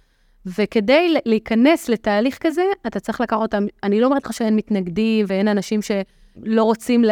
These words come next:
ל-, להתחיל את התהליך הזה, אבל אתה צריך לקחת את, אה, אנשי המפתח, מרמת המנהלי מחלקות, מנהלי אגפים,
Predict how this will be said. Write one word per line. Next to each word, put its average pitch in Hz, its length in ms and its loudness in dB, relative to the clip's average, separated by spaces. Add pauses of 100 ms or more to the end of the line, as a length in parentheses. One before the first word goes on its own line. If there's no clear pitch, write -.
ל-, 190 260 -2
להתחיל 190 340 -4
את 202 60 -8
התהליך 190 380 -2
הזה, 185 140 -2
אבל 202 240 -2
אתה 233 140 -2
צריך 285 300 -2
לקחת 285 280 0
את, 247 160 -4
אה, 220 180 0 (340)
אנשי 214 200 0
המפתח, 277 760 0 (100)
מרמת 240 600 2
המנהלי 214 380 2
מחלקות, 226 480 -4
מנהלי 208 280 -2
אגפים, 294 420 0